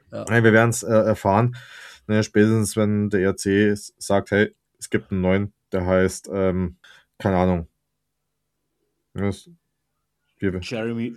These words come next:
Speaker 3: Jeremy Bracco.
Speaker 2: <laughs> Ja, why not? Ne?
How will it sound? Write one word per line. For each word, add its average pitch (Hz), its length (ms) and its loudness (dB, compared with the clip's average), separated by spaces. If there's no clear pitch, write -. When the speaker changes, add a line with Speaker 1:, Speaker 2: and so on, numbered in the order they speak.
Speaker 3:
Jeremy 120 320 -4
Bracco. 107 420 -12
Speaker 2:
<laughs> - 960 -2
Ja, 139 320 -2
why 104 140 0
not? - 240 0
Ne? 104 380 -6